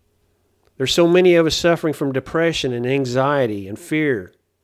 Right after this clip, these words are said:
We're not happy. We're not happy in our marriages. We're not happy in relationships with other people. And we're using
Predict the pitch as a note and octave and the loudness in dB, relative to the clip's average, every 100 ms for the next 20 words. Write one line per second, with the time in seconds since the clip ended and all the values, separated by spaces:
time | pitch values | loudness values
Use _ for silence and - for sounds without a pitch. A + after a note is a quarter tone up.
0 | _ _ - D#3 E3+ E3 C3+ E3 E3+ A#2 | _ _ -4 0 2 0 -4 -4 -4 -8
1 | G2+ C#3+ E3 D#3+ D#3+ D#3+ C#3+ C3+ C3 C#3+ | -4 -2 -2 -2 -4 -2 -2 -2 -2 -2
2 | D#3 C#3+ A2+ G2+ C3+ D#3+ D#3 D3+ D#3 D3+ | -2 -4 -8 -8 -6 -4 -4 -6 -6 -6
3 | C3+ B2+ B2+ D3 D3+ C3 D3 C3+ C3 C3+ | -4 -4 -2 -2 -4 -8 -6 -6 -6 -6
4 | C#3 C3 - D3+ D#3 A2 - _ _ _ | -6 -6 -6 -8 -8 -12 -12 _ _ _
5 | _ C#3+ D#3+ D#3+ E3+ E3+ D#3 C3 | _ -2 0 2 0 0 0 -4